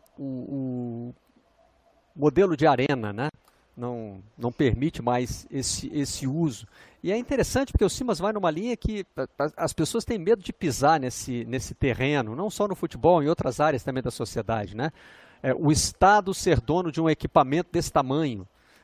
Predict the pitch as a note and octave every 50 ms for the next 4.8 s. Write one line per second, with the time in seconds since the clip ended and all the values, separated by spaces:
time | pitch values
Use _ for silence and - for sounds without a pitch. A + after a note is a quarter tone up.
0 | _ _ _ - C#3+ C3+ C#3 D3 D#3 C3 - C#3+ D3 D#3 E3+ D#3+ D#3 - _ E3
1 | E3+ E3+ E3+ D3+ - - - - C#3+ D#3 E3 D3+ C3 - - - - C#3+ D#3 D#3+
2 | D#3 D3+ C#3 A2 - G2 B2 D3+ E3 D#3 B2+ G#2+ - - - - _ - D3+ A#2
3 | B2 C#3 D3+ C#3 E3+ D#3+ - - - E3 F3 F#3+ F#3+ - - G#3+ - - F#3+ F#3
4 | G3 G3+ - A3 - - - A3+ A#3 A#3 - - - A3 B3